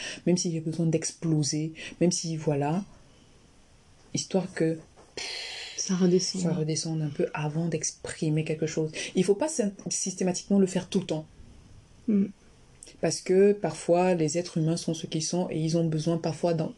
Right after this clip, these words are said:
Speaker 1: d'entendre un message fort là sur le coup.
Speaker 2: Mm.
Speaker 1: Donc il faut savoir un peu avec qui est-ce que tu deals. Mais, euh, dans le quotidien, euh, que ce soit avec des collègues, et cetera,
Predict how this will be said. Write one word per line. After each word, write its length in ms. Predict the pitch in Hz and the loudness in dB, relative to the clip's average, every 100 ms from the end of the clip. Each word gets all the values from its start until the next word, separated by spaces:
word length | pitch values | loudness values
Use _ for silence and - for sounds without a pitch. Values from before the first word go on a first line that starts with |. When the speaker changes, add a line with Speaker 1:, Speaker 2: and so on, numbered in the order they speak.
| _ _ | _ _
Speaker 1:
d'entendre 540 | 160 165 156 185 185 175 | 0 0 2 0 2 2
un 40 | |
message 380 | 160 156 170 - | 0 2 0 0
fort 320 | - 190 180 | 2 2 4
là 160 | 160 180 | 2 2
sur 200 | - 180 | 0 -4
le 80 | 156 | -4
coup. 200 | - 160 - - | -6 -8 -10 0
Speaker 2:
Mm. 180 | 233 196 | 4 4
Speaker 1:
Donc 80 | 190 - - 160 | 2 -8 0 2
il 60 | |
faut 120 | 160 | 2
savoir 300 | 185 175 185 | 2 2 4
un 60 | 185 | 2
peu 140 | 160 | 2
avec 160 | 165 160 | 0 0
qui 120 | 160 | 0
est-ce 120 | 156 | 0
que 60 | 165 | 0
tu 100 | 156 | -4
deals. 240 | 151 160 156 - - - - - | 0 0 -2 -14 -18 -18 -10 0
Mais, 500 | 160 160 180 214 - - | 4 6 4 2 0 -2
euh, 220 | 147 143 143 147 151 151 143 139 139 - - | -2 -2 -4 -4 -2 -2 0 -2 -4 -8 -4
dans 240 | 143 170 | 2 4
le 100 | 165 | 2
quotidien, 800 | 160 - 143 160 170 180 180 175 | -2 -4 0 2 2 4 4 2
euh, 140 | 156 147 | 0 -2
que 100 | 160 | -4
ce 80 | |
soit 140 | - 165 | -2 0
avec 140 | 156 | 0
des 80 | 151 | 0
collègues, 400 | 156 147 160 160 | 0 2 2 0
et 60 | 151 | -4
cetera, 540 | - 151 147 165 | -6 -4 -2 -2